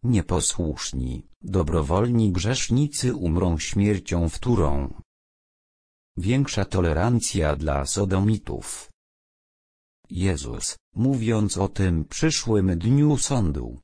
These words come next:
oświadczył, że znajdą się tam sodomici,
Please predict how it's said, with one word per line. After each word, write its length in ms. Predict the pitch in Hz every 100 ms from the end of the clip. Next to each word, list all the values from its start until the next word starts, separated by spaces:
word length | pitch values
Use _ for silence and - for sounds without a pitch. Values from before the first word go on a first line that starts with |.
| _ -
oświadczył, 960 | 98 - - 113 101 - - 143 143 - _ -
że 280 | 82 98 82
znajdą 600 | 73 95 92 87 87 80
się 200 | - 80
tam 300 | 131 143 120
sodomici, 920 | - 85 87 90 123 135 - 80